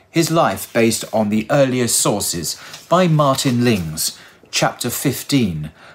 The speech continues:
The First Revelations. It was not long after this outward sign of his authority and his mission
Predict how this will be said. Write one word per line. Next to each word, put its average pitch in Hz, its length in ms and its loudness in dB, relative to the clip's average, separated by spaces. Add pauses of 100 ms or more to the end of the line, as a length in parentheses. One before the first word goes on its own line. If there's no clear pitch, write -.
The 117 100 -2
First - 760 0
Revelations. 117 1120 0 (1300)
It 156 160 0
was 165 160 2
not 220 200 2
long 151 440 2
after 135 320 2
this 123 400 -2
outward 127 480 0
sign 120 480 -2
of 120 240 -2
his 123 160 0
authority 98 880 0 (100)
and 117 160 0
his 110 200 0
mission 104 580 -2